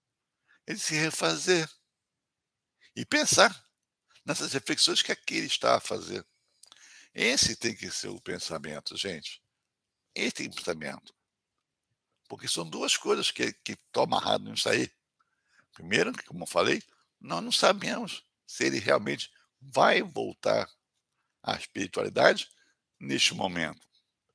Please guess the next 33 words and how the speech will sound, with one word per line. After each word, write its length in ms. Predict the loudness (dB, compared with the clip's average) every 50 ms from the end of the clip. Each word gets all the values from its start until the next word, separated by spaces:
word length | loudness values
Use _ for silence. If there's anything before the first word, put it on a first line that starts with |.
| _ _ _ _ _ _ -16
A 40 | -12
gente 140 | -10 -10 -8
não 140 | -6 -4
sabe, 300 | 0 4 4 4 4 2
a 40 | 2
gente 140 | 2 2 2 2
não 100 | 0 0
tem 160 | 0 2 2
essa 180 | 2 2 0 -2
certeza. 560 | -6 -6 -6 -6 -4 -4 -4 -2 -4 -8 -14 _ _ _ _ -20 -20 -12
Até 160 | -6 -2 -2 -2
porque, 340 | -4 -6 -6 -4 -4 -4 -4 -8 -20 -20 -20 _ -20
como 220 | -16 -14 -6 2
também 280 | 6 6 6 6 4 2
a 40 | 2
leitura 380 | 0 -2 -4 -4 -6 -4 -6
nos 220 | -6 -8 -8 -8 -6
trouxe, 440 | -4 0 0 0 0 0 -4 -4 -8 _ _ _ _ -20 -20 -20 -20 _ _ _ _ -12
a 120 | -8 -6
ciência, 420 | -4 -2 -2 -2 -2 -2 -4 -4 -8 _
nunca, 320 | -14 -12 -10 -10 -10 -10
se 100 | -12 -12
nunca 220 | -12 -12 -14 -14 -12
cometeu 380 | -10 -8 -8 -8 -6 -6 -8
engano, 420 | -8 -6 -4 -2 -2 -2 -4 -6 -12 -16 -20 _ _ _ _ _ _ _ _ _ _ _ _ _ _ _ _ _ _ _ _ _ _ _ _ -20 _ _ _ _ _ _ -8
não 160 | -4 -4 -2
fa-, 140 | 0 0 -2
nunca 300 | -2 -4 -10 -10 -8 -8
fez 180 | -6 -6 -6
prognóstico 640 | -4 -4 -4 -2 0 0 2 2 2 0 -2 -4 -8
que 160 | -8 -8 -4
realmente 440 | -2 -2 -2 -2 -2 -4 -6 -6 -8
não, 240 | -10 -14 -16 -18